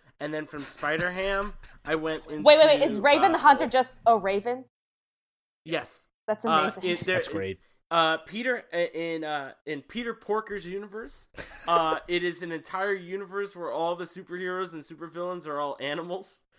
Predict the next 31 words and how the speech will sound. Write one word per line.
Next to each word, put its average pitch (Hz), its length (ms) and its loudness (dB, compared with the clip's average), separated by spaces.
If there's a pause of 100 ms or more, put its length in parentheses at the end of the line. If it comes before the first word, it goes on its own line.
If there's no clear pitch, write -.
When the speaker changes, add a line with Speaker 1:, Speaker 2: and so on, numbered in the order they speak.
(200)
Speaker 1:
So - 160 -6
you 160 140 2
have 147 280 -4
Goose 202 340 -6
Rider, 196 640 4 (360)
uh, 147 340 6
Steven 196 640 -8
Mauser, 196 720 2
A 160 120 0
K 170 320 -6
A 151 40 -8
Captain 175 360 -6
Americat. 175 680 -4 (280)
Uh, 147 420 4
then 165 140 -4
you 160 80 -4
have 151 380 -4 (200)
Bat, 165 300 2 (180)
uh, 139 280 0
Bat - 340 0
Burdock, 190 680 6
or 147 420 0 (300)
as 147 220 -6
they 151 140 -4
know 151 200 -6
him, 143 280 -8
Daredevil. 180 720 -4 (460)
Um, 147 640 0 (240)
Speaker 3:
God 135 200 -10 (120)
damn 120 240 -12
it. 120 120 -12